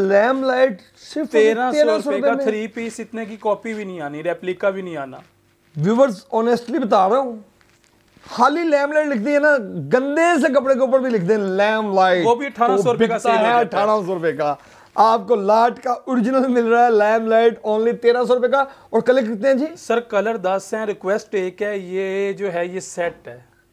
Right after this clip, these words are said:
Speaker 1: पूरा सेट
Speaker 2: सेट की
Speaker 1: देंगे?
Speaker 2: प्राइस है।
Speaker 1: आहा।
Speaker 2: ये
Speaker 1: यार, कोई थोड़ी सी तो ऑफर दे
Speaker 2: थोड़ा
Speaker 1: दें।
Speaker 2: सा कॉम्प्रोमाइज इन्हें हमसे करना चाहिए कि
Speaker 1: अच्छा।
Speaker 2: ये ऑफर प्राइस जो है,
Speaker 1: ये
Speaker 2: ये
Speaker 1: दस,
Speaker 2: सेट की
Speaker 1: दस
Speaker 2: है।
Speaker 1: पूस-, दस
Speaker 2: चले,
Speaker 1: सूट।
Speaker 2: पाँच कर देंगे।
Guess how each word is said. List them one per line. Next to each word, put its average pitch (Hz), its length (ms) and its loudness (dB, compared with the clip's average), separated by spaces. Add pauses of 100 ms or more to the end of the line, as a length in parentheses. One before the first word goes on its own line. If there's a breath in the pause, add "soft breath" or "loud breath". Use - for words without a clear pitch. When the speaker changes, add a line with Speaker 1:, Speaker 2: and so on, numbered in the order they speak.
Speaker 1:
पूरा 208 120 4
सेट 220 140 2
Speaker 2:
सेट 202 100 2
की 214 80 6
Speaker 1:
देंगे? 196 240 0
Speaker 2:
प्राइस 131 340 -8
है। 131 80 -14
Speaker 1:
आहा। 160 1000 -2 (280 soft breath)
Speaker 2:
ये 202 260 2
Speaker 1:
यार, 202 160 4 (120)
कोई 226 160 4
थोड़ी 285 340 0
सी 247 120 -6
तो 233 140 4
ऑफर 190 200 -4
दे 175 80 -4
Speaker 2:
थोड़ा 202 220 4
Speaker 1:
दें। - 60 -2
Speaker 2:
सा 262 80 0
कॉम्प्रोमाइज 214 600 -2
इन्हें 254 280 -2
हमसे 190 300 0
करना 175 280 -4
चाहिए 190 240 -8
कि 190 60 -2
Speaker 1:
अच्छा। 190 280 0
Speaker 2:
ये 247 60 0
ऑफर 226 340 0
प्राइस 190 340 -6
जो 190 140 -8
है, 160 300 -4 (160)
Speaker 1:
ये 208 140 6
Speaker 2:
ये 202 180 2
Speaker 1:
दस, 214 160 4
Speaker 2:
सेट 151 160 -8
की - 140 -14
Speaker 1:
दस 214 140 -2
Speaker 2:
है। 131 160 -16
Speaker 1:
पूस-, 202 320 -8 (100)
दस 202 300 -2
Speaker 2:
चले, 277 180 2
Speaker 1:
सूट। - 80 -6
Speaker 2:
पाँच 233 240 -4
कर 180 140 -4
देंगे। 143 340 -14